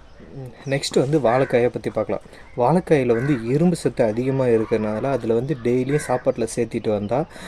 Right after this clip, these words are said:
அஹ், இப்ப வந்து ஒல்லியா இருக்கிறவங்களுக்கு வந்து டெய்லியும் சாப்பாட்டுல இதை வந்து சேர்த்திட்டு வந்தாங்க, அவங்களுக்கு வந்து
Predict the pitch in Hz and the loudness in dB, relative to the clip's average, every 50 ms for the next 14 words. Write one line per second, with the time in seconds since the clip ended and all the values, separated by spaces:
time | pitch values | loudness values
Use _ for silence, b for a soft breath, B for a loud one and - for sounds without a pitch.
0 | B B B 117 120 117 120 120 113 - 135 123 127 143 160 147 120 127 127 139 | B B B 0 2 2 2 2 2 4 4 4 6 6 4 4 4 4 2 4
1 | 147 156 156 151 143 120 113 - 120 117 117 117 117 113 113 110 107 - 113 113 | 6 8 10 10 10 8 6 2 2 2 2 2 0 0 0 0 2 2 0 0
2 | 120 120 139 151 143 120 123 127 127 123 135 143 139 - 120 120 - - 127 - | 2 2 2 2 2 2 2 2 4 2 2 0 -2 -2 -6 -2 2 2 2 4
3 | 120 113 113 117 113 113 123 131 - - 131 123 120 - 117 117 110 107 107 110 | 2 0 0 0 0 -2 -2 -4 -2 0 0 0 0 -2 -2 -2 -2 -2 -2 -2
4 | 110 120 135 - - 123 120 117 113 110 120 113 120 127 165 | -2 -2 -2 -2 -2 -2 -2 -2 -2 -2 -2 -2 -2 -2 -4